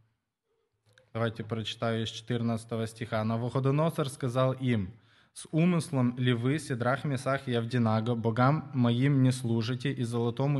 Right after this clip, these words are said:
истукану, которого я поставил, не поклоняетесь? Отныне, если вы готовы, как скоро услышите звук трубы, свирели, цитры,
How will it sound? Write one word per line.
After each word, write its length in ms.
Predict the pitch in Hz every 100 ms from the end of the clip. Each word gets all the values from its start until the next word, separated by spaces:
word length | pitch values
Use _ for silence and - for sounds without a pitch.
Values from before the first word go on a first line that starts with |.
| 127
истукану, 500 | 120 123 127 135 127
которого 460 | 127 123 127 120
я 220 | 117 123 120
поставил, 600 | 113 - 120 147 156 156 - - _
не 180 | 120 131
поклоняетесь? 920 | 143 143 151 139 117 107 101 - 98 - _ _ _
Отныне, 580 | 123 127 165 190 202 196 - _ _ _ _ _ _ _ - _
если 300 | 135 160 170
вы 140 | 151 160
готовы, 460 | 139 131 123 123
как 220 | 120 120 -
скоро 260 | - 151
услышите 580 | 156 - 139 147 135 127
звук 300 | 113 131 139
трубы, 300 | 120 113 131
свирели, 640 | 131 120 120 127 127 131 131 - -
цитры, 640 | - 151 156 151 147 143 143